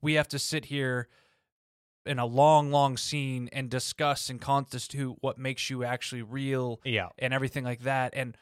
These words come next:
Speaker 1: I've seen it in a lot of things, so maybe it's because I've been oversaturated throughout life, never
Speaker 2: Yeah,
Speaker 1: watching
Speaker 2: you,
Speaker 1: Ghost
Speaker 2: you
Speaker 1: in the
Speaker 2: watched
Speaker 1: Shell.
Speaker 2: the entirety of Westworld, you know?
Speaker 1: Bro, I, that's what I mean. I've watched West, I've watched a lot of, I've watched iRobot,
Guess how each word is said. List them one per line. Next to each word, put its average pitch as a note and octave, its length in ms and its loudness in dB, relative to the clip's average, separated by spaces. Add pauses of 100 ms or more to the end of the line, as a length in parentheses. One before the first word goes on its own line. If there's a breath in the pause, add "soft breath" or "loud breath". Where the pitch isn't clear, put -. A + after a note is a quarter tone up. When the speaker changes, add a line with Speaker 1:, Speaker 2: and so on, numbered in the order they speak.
(140 soft breath)
Speaker 1:
I've B3+ 160 -2
seen A3+ 220 -2
it F3 60 2
in D#3+ 60 0
a D3+ 60 6
lot C#3+ 240 4
of C3+ 80 -2
things, A2+ 240 -10
so - 80 -8
maybe D#3 260 -2
it's D#3+ 140 -2
because C3+ 320 -6
I've B2+ 100 0
been C3 120 -4
oversaturated C3+ 880 0
throughout C3 400 0
life, B2 280 -2
never C3+ 300 2
Speaker 2:
Yeah, D#3 80 4
Speaker 1:
watching D#3 260 6
Speaker 2:
you, G#3+ 60 0
Speaker 1:
Ghost D3 180 2
Speaker 2:
you G#3 100 4
Speaker 1:
in A#3 40 2
the - 40 6
Speaker 2:
watched F#3 180 8
Speaker 1:
Shell. G#2 80 -6
Speaker 2:
the D3 100 2
entirety B2+ 480 2
of G2+ 160 0
Westworld, F#2+ 600 -4
you F#2+ 100 -8
know? G2 340 -4
Speaker 1:
Bro, C3+ 440 4
I, C#3+ 200 0
that's D3 220 0
what F3 60 -2
I - 20 -2
mean. C#3+ 100 2
I've C3 100 2
watched F3 220 2
West, C3 340 0
I've E3+ 140 0
watched G#3+ 240 2
a D3+ 60 6
lot B2+ 260 4
of, B2 60 0
I've C3 120 0
watched E3 320 4
iRobot, C3 680 4